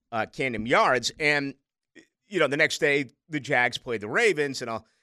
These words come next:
I'll never forget that Art Modell walked in with all this security. And I'm like, "Why does he need security here in Baltimore? He brought the franchise here."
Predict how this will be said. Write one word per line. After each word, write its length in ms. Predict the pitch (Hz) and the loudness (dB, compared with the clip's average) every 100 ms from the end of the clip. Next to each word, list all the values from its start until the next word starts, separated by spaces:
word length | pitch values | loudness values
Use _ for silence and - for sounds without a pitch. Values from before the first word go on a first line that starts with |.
| _ | _
I'll 80 | 117 | -6
never 160 | 160 202 | -2 -2
forget 320 | - 160 165 | -4 -4 -4
that 100 | 123 | 0
Art 200 | 147 226 | 0 0
Modell 440 | 214 160 135 143 | -2 -4 0 -2
walked 360 | 135 110 104 - | -2 -4 -6 -10
in 120 | 104 | -12
with 100 | 95 | -10
all 180 | 101 156 | -8 -8
this 160 | 190 - | -2 -2
security. 640 | 131 - - 226 233 123 | -2 -6 -10 -6 -6 -8
And 80 | 107 | -10
I'm 80 | 113 | -10
like, 140 | 117 | -12
"Why 260 | 110 117 202 | -10 -8 -8
does 180 | 254 - | -8 -8
he 220 | 196 190 | -10 -18
need 320 | 165 156 139 | -16 -14 -6
security 720 | - - - - 156 143 117 | -6 -6 -16 -10 -6 -6 -8
here 160 | 101 117 | -12 -12
in 80 | 87 | -12
Baltimore? 640 | 104 110 196 - - - | -10 -8 -8 -10 -18 -20
He 140 | 147 | -20
brought 380 | 175 143 160 - | -18 -14 -14 -14
the 40 | 202 | -20
franchise 760 | - 127 285 277 - - - | -16 -14 -14 -16 -18 -20 -20
here." 100 | - | -20